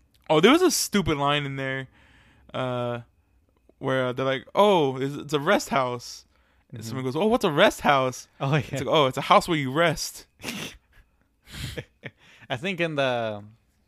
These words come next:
Speaker 2: in the sub, it was like they had heart, uh, they couldn't,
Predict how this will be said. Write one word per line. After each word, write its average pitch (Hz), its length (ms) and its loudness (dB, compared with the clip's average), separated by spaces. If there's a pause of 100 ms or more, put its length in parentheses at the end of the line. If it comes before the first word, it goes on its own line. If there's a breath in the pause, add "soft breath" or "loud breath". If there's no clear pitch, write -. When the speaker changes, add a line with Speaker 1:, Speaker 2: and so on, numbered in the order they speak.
(480 soft breath)
Speaker 2:
in 131 100 -8
the 120 80 -4
sub, 123 400 -2
it 117 40 -4
was 117 180 -8
like 113 140 -6
they 123 80 -4
had 123 180 2
heart, 127 260 -2
uh, 110 360 -4 (120)
they 123 140 -14
couldn't, 127 340 -6